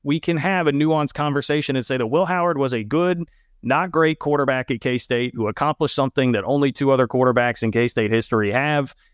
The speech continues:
and he played great football. We did all the numbers last year when he was coming down the stretch. Like, the way he played last year was like a top five to ten quarterback in college football when he was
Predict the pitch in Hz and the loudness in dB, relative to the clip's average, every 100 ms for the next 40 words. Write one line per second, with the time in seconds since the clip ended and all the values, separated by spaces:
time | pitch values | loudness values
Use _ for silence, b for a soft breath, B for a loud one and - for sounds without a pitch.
0 | _ _ - 117 127 139 - 143 139 131 | _ _ -6 -4 -2 -4 -2 0 2 0
1 | - _ - 135 156 170 190 175 - 139 | -4 _ -16 -10 -4 2 2 2 0 0
2 | 123 156 156 165 170 175 190 190 190 175 | 2 0 0 0 2 2 2 2 2 2
3 | 131 127 117 - 123 117 120 127 127 - | 0 -2 -2 -4 -2 -2 -2 -2 -2 -2
4 | 131 131 131 123 - 139 135 - 117 151 | -2 0 0 -2 -4 -2 -2 -2 0 2
5 | 175 180 170 160 143 156 151 147 139 123 | 2 0 0 2 0 -2 -2 -2 0 0
6 | 117 123 117 - 143 - 143 139 139 127 | 0 -2 -2 -2 -4 -2 0 0 0 -2
7 | 139 135 120 139 135 117 117 127 113 123 | -2 -2 0 0 2 2 0 0 0 2
8 | 123 107 - 170 - 107 107 117 113 120 | 2 0 0 0 2 0 2 0 2 2
9 | 123 | 0